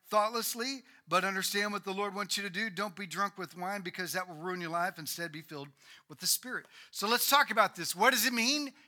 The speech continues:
to be filled with the Spirit? Well, number one, filled with the Spirit means that a Spirit-filled life is a life of discernment. It says, "Be careful how you live.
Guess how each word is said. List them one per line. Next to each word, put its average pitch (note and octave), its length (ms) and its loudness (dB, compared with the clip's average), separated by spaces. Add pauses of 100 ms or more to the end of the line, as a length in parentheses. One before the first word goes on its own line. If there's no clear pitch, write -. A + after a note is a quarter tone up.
to G#3 100 0
be A3 140 2
filled B3 640 4
with A3 160 -4
the G#3+ 80 -6
Spirit? B3 380 2
Well, G#3+ 100 0
number A3 240 2
one, A#3+ 480 0 (420)
filled B3+ 220 6
with B3+ 140 -2
the A#3 80 0
Spirit C#4+ 400 4
means A3 280 -2
that G3 140 -2
a F#3 40 0
Spirit-filled A#3 560 2
life B3 340 4
is F3 120 -4
a F#3 80 -2
life G3+ 540 2
of F#3 220 -2
discernment. F3 640 -2 (680)
It F3+ 100 -2
says, A3+ 220 4
"Be F#3 180 -2
careful D4+ 440 4
how A#3+ 160 8
you A#3+ 200 2
live. F#3+ 440 2